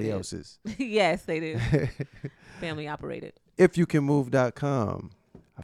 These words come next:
Speaker 2: family, a family, black owned, family owned
Speaker 1: Mm-hmm.
Speaker 2: tech company.
Speaker 1: Yep. Online gym.
Speaker 2: Online gym, best workout, help you reach your fitness goals.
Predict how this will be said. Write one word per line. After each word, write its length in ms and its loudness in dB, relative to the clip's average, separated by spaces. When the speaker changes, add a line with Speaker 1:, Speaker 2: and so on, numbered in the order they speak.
Speaker 2:
family, 480 4
a 60 -10
family, 460 -4
black 400 2
owned, 420 2
family 400 4
owned 480 -2
Speaker 1:
Mm-hmm. 100 -14
Speaker 2:
tech 240 2
company. 560 -2
Speaker 1:
Yep. 200 -18
Online 380 -8
gym. 320 -10
Speaker 2:
Online 480 2
gym, 400 -4
best 300 4
workout, 600 2
help 180 -6
you 80 -8
reach 220 -6
your 80 -2
fitness 360 -4
goals. 600 0